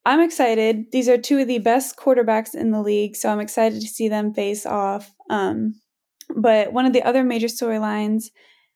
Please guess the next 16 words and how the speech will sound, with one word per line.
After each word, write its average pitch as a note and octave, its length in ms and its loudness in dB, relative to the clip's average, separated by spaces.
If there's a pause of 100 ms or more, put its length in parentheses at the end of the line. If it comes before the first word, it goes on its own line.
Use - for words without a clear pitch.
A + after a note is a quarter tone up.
(280)
is G#3+ 720 0 (640)
Chiefs C4 300 -2
coach A#3 340 0
Andy A#3+ 240 -2
Reid. A3 500 0 (800)
He C4+ 180 2
also D#4+ 360 2
coached A#3 360 0
the - 160 -6
Eagles, A3+ 600 2
took C#4+ 200 -2
them C4+ 140 6
to C4 100 0
the A3+ 160 -2
Super C4 320 -2
Bowl G#3+ 300 2